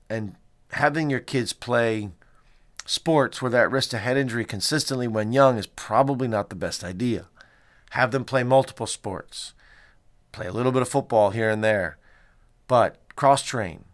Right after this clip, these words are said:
do other stuff, keep themselves in shape so that they do enter professional sports like football or soccer or whatever it is that they play where they're getting hit in the head a lot.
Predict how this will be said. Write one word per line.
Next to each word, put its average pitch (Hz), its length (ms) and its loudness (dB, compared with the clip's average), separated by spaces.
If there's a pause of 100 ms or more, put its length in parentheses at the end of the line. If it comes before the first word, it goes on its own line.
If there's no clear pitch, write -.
(140)
do 131 160 2
other 135 180 8
stuff, 113 400 -2
keep 131 180 -4
themselves 120 400 -4
in 107 80 -8
shape 139 300 0
so 123 100 -4
that 104 40 0
they 110 160 -4
do 165 400 2
enter 110 340 -2
professional 104 520 -6
sports - 560 -6 (580)
like - 440 -6
football 104 460 0
or 90 60 0
soccer 113 440 2
or 92 300 -4
whatever 113 400 2
it 110 80 0
is 107 140 -2
that 92 100 -10
they 95 80 -8
play 117 240 -4
where 104 160 -2
they're 95 180 -6 (680)
getting 101 200 -12
hit 110 80 -8
in 78 80 -10
the 87 60 -10
head 120 200 0
a 107 40 0
lot. 82 320 -2